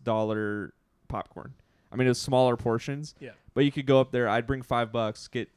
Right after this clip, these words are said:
Speaker 1: two hot dogs, two sodas, and a bag of peanuts, and I was set. So it was five bucks for all that. I don't know if they still do it, but, dude, if you wanted to do the games right, you'd go buy a standing seat, which was six bucks to get into the game, into the stadium.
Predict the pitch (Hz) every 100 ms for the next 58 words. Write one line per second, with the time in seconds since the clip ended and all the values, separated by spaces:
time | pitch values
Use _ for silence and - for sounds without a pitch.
0 | _ - 131 123 110 117 113 113 113 -
1 | 135 120 123 117 113 113 127 110 107 107
2 | 110 104 113 117 139 - - _ _ _
3 | _ 123 117 107 101 - 113 113 - -
4 | 123 98 - - 123 113 123 127 120 117
5 | - 113 104 98 69 - _ 120 147 151
6 | 151 131 120 - 120 120 147 165 180 -
7 | _ _ _ _ _ 131 117 87 131 120
8 | 98 120 135 160 165 - - 135 120 117
9 | 117 123 120 120 _ _ _ - 131 131
10 | 123 120 117 113 - 113 120 123 - 123
11 | 135 - _ - _ _ _ _ _ _
12 | _ _ _ _ 123 117 - 113 - 135
13 | - 127 120 - 123 117 135 113 110 107
14 | 107 113 123 113 117 110 107 104 131